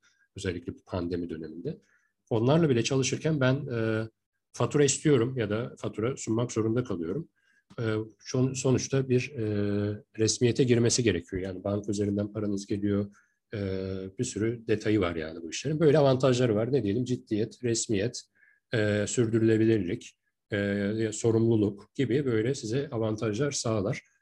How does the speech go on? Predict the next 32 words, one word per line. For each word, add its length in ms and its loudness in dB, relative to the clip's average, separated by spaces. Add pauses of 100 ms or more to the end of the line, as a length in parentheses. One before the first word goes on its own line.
(180)
O 60 2
avantajları 600 0
da 140 -4 (280)
işte 360 0
ne 120 2
bileyim, 280 0
e, 80 0 (440)
de 200 -4 (120)
hibe 240 4
almanızı 440 4
sağlar 380 0
mesela. 460 -10 (500)
İşte 320 -20
cosgap 440 0
gibi 200 -2
işte 560 -4
bazı 500 0 (260)
bakanlıklar, 840 -4
kamu 260 -4
kurumlara, 640 -4
belediyeler 640 -2 (400)
böyle 260 0
girişimcilere 840 0
hibeler 320 2
açıyorlar. 520 -4 (320)
Bunlardan 420 0
da 60 2
yararlanmak 600 -2
için 200 -4
yine 180 0
şirketleşme 680 -2
önemli. 440 4